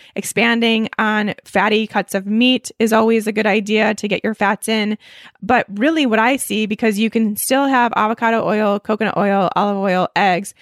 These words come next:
start making more, like, dressings and sauces and mayos and things like that to really mix it up. I mean, that's what I do. That's basically how I get my fats, is I'm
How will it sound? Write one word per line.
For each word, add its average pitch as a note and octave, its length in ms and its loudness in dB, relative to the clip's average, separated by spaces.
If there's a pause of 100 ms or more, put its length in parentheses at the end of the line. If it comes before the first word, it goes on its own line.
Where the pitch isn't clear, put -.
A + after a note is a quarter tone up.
(420)
start D4+ 240 2
making G4 320 0
more, B3 500 2
like, G#3 320 -2
dressings B3 540 0
and G3+ 140 -2
sauces A#3+ 640 -2
and G3+ 300 -2 (280)
mayos A3 760 2
and G#3 160 -2
things A#3 240 0
like G3+ 160 -2
that A#3+ 240 -2
to A#3+ 100 -4
really A3 300 2
mix G#3+ 260 -2
it G3 80 0
up. A3 180 0
I E3+ 60 -2
mean, G#3 140 -2
that's B3+ 200 -2
what A#3+ 220 -2
I F#3+ 200 2
do. G#3 440 0 (300)
That's G#3+ 160 -2
basically G#3+ 440 0
how G#3 140 2
I G#3 100 2
get F#3+ 200 -4
my F#3+ 160 -2
fats, G3+ 400 -2
is G#3+ 120 0
I'm G#3 140 -2